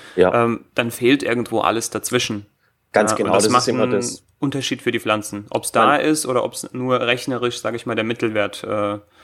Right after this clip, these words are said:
Speaker 1: Absolut, ja.
Speaker 2: ja.
Speaker 1: Was man sieht, ist oft unterschiedlich von dem, was tatsächlich auch drin ist beim Licht. Also
Speaker 2: Ja.
Speaker 1: was das menschliche Auge wahrnimmt, unterscheidet sich oft maßgeblich von dem, was dann tatsächlich auch rauskommt aus der Lichtquelle.
Speaker 2: Ja, also habe ich's richtig verstanden, dass ihr dann wirklich viele unterschiedliche L E Ds, also mit unterschiedlichen,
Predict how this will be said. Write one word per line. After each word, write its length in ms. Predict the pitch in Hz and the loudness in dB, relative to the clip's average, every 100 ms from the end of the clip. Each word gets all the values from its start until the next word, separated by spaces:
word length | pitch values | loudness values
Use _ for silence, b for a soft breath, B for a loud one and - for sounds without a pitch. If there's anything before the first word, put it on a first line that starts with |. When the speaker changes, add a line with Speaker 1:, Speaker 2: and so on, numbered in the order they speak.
| b | b
Speaker 1:
Absolut, 540 | - 104 - 98 95 - _ - | -4 0 0 -2 -4 -8 _ 0
ja. 100 | 107 | 2
Speaker 2:
ja. 140 | 123 135 B | 2 -8 B
Speaker 1:
Was 200 | - 113 | 0 2
man 120 | 120 113 | 4 4
sieht, 280 | 120 151 127 | 4 2 2
ist 140 | 120 | 2
oft 260 | 104 - - | 2 2 -4
unterschiedlich 540 | 117 117 123 123 117 | -4 0 0 0 -2
von 100 | 110 | 0
dem, 160 | 101 104 | 2 2
was 160 | 107 | 0
tatsächlich 500 | - 101 95 95 101 | -2 -4 -4 -4 -4
auch 140 | 85 - | -4 -4
drin 220 | 92 90 | -4 -4
ist 140 | 95 | -4
beim 200 | 90 80 | -6 -6
Licht. 320 | 78 - - - | -8 -10 -18 -20
Also 220 | - 90 95 | -4 0 2
Speaker 2:
Ja. 60 | |
Speaker 1:
was 80 | 113 | 2
das 180 | 92 - | 0 2
menschliche 420 | 104 - 110 101 | 2 2 4 6
Auge 280 | 90 101 101 | 6 4 4
wahrnimmt, 420 | 101 113 120 - B B B - | 4 4 2 -2 B B B 0
unterscheidet 480 | 107 101 95 95 - | 0 4 6 4 2
sich 180 | 110 | 0
oft 220 | 95 - - | 0 0 0
maßgeblich 640 | 87 98 - 107 104 104 | 2 0 0 -2 -2 -6
von 160 | - 92 | -6 -2
dem, 220 | 90 95 B B B | -2 -4 B B B
was 200 | - 92 | -2 0
dann 120 | - 92 | 0 2
tatsächlich 500 | 87 - 92 95 - | 2 2 0 2 0
auch 220 | 85 - | -2 2
rauskommt 500 | 76 95 - 107 90 | 4 4 2 0 2
aus 180 | 85 - | 2 2
der 100 | 87 | 0
Lichtquelle. 520 | 90 - 87 85 85 - | 0 -4 -4 -4 -6 -10
Speaker 2:
Ja, 80 | 113 | -8
also 260 | 117 117 120 | -4 -2 0
habe 160 | 127 143 | 0 0
ich's 160 | - | -2
richtig 280 | 147 - 147 | -4 -2 0
verstanden, 500 | 131 - 139 - 135 | -2 0 -2 0 0
dass 180 | 123 - | 0 2
ihr 160 | 120 | 2
dann 120 | 120 120 | 4 2
wirklich 360 | 123 127 - | 2 -2 -2
viele 340 | - 135 147 139 | 0 4 6 6
unterschiedliche 880 | 151 156 151 - 139 135 131 139 | 2 2 2 2 0 0 -2 0
L 160 | 131 120 | 2 2
E 60 | 120 | 2
Ds, 300 | 123 151 131 | 2 2 2
also 140 | 123 | 0
mit 140 | 120 | 0
unterschiedlichen, 1000 | - 131 131 - 123 127 120 123 120 120 | 0 0 0 0 -2 -2 -2 -2 -2 -4